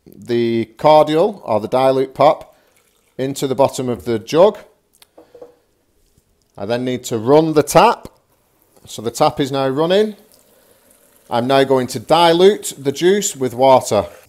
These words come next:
The juice is now diluted and it's okay to drink. Okay, people,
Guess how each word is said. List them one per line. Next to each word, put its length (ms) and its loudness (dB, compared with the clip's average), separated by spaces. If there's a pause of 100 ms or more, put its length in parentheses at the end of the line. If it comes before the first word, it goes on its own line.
(220)
The 80 -16
juice 300 -8
is 80 -12
now 180 -2
diluted 800 2 (1120)
and 160 -14
it's 140 -12
okay 360 -6
to 100 -16
drink. 440 -8 (2000)
Okay, 320 -2
people, 540 -4